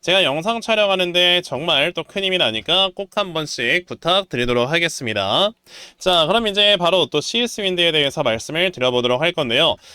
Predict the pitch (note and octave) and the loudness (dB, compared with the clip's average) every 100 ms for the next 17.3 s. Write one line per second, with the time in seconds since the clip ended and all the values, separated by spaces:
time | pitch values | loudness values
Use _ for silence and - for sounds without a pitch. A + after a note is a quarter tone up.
0 | - F#3 E3+ A3 G#3 F3+ B3+ B3+ B3+ A#3 | -4 -2 0 0 0 0 0 0 -2 0
1 | G#3 G3 - D#3 F3 E3+ A#2+ D#3+ F3 E3 | 2 2 0 -2 2 2 2 0 0 -2
2 | A2 A#2+ F3 C#3+ - C#3+ F3+ B3+ B3 A#3+ | -2 0 0 0 -4 -8 0 2 0 -2
3 | G#3+ G3+ G3 F#3 A#2+ D3+ E3+ D#3 A2 A2+ | -2 -2 0 0 2 0 0 0 -2 -4
4 | D3+ B2+ D3 D#3 C#3 C3 - A#2 A2 - | -6 -4 -4 -4 -4 -4 -4 -6 -6 -4
5 | A3 A#3 G#3+ F3+ G3+ C3 F#2 - - G#3 | -2 -2 0 0 2 0 -2 -14 -6 0
6 | A#3+ A#3+ E3+ A3+ B3 A3+ D3 G#3+ B3 A3+ | 2 2 2 2 2 0 0 0 -2 -2
7 | F#3 F3 B2 - F#3 F3 A#2 D3+ - B2 | -2 -2 -2 -2 0 2 2 0 2 2
8 | E3+ A#2 C#3+ D#3+ - B3 B3 A3 F#3 C3 | 2 0 -2 -2 -4 -6 -4 -4 -2 0
9 | A#2 D#3+ G#2+ - - F#3+ D#3+ D3+ A3+ B3 | 2 2 0 -6 -6 -2 0 0 0 0
10 | F#3+ F3 F#3+ - D#3+ - A#3+ - G#3+ D#3 | 0 2 0 0 -4 -2 -4 0 0 0
11 | F#3+ F#3 F#3 B2 D#3+ F#3+ A3 G#3+ G#3+ F#3 | -2 0 0 0 -2 -4 -4 -4 0 2
12 | F#3 E3 D#3+ F3 F#3 C#3+ C#3+ B2 C#3+ G3 | 2 2 0 -2 -2 0 0 0 0 0
13 | F#3+ B3+ B3+ B3 F3 C3+ D3 F3+ - A3 | 0 -2 2 0 0 -6 -8 -8 -2 2
14 | A#3+ A3+ A3+ G#3+ G3 E3+ D#3+ D#3 F#3 D3+ | 4 2 0 0 -2 0 0 2 4 4
15 | C3 C#3 F#3+ - D#3 G#3 G#3+ G3 F#3 - | 2 2 0 -2 -2 0 2 2 2 0
16 | G3+ F3+ F3+ E3+ A2+ C3 A#2+ A2+ C3+ - | 0 2 2 2 2 2 0 2 0 -2
17 | D3 G#2 D#3 | -4 -2 -2